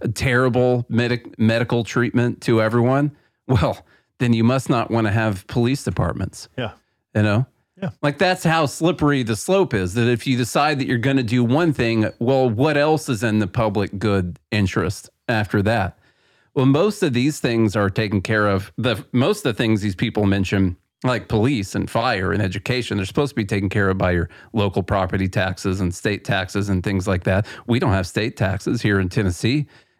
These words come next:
Speaker 1: We still have police departments and fire departments and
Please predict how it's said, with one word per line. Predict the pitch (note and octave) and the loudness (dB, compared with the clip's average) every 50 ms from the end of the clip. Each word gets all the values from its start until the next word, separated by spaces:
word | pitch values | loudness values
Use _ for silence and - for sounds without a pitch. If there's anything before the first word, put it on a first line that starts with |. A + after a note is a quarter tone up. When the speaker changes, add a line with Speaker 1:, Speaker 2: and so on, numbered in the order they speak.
| _ - | _ -2
Speaker 1:
We | G2+ A2+ A#2+ | 0 0 0
still | G#2+ - A#2 G2+ | 2 0 0 2
have | F#2 G2+ G2+ F#2+ F#2 | 2 2 0 0 -2
police | - F#2+ G2+ F#2+ F#2 - | -2 0 0 0 0 -2
departments | G2+ F#2 - F#2+ F#2 - - A2 A2+ - - | -2 0 0 0 0 0 2 0 0 0 0
and | G#2 G2+ - | -2 -2 0
fire | - G2 F#2+ F#2+ F#2+ | 0 0 2 2 0
departments | F#2 F2 - G2+ F#2 - - G#2+ G#2 A2 A#2+ - - | 0 0 0 0 0 0 -2 -2 -2 -2 -2 0 0
and | G2 E2+ E2 | 0 0 0